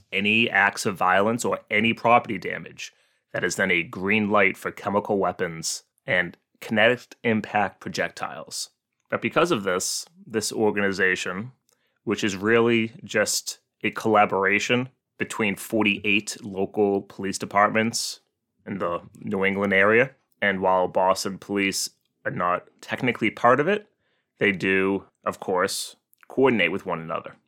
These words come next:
So I think this is great news. It means we'll have less out-of-city, out-of-state police departments coming down into Boston.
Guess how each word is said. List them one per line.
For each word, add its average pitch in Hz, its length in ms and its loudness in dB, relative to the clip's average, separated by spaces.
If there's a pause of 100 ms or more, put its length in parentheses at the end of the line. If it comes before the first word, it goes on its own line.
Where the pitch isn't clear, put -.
(280)
So 104 220 4
I 113 120 6
think 123 200 2
this 98 100 -4
is 92 120 -4
great 101 320 2
news. 127 500 0 (580)
It 101 100 -2
means 98 180 0
we'll 98 120 -2
have 95 480 2 (320)
less 98 540 2 (220)
out-of-city, 107 960 2
out-of-state 101 800 0
police 101 300 -4
departments 113 800 2 (300)
coming 98 360 0
down 98 340 2
into 95 220 -2
Boston. 98 640 -2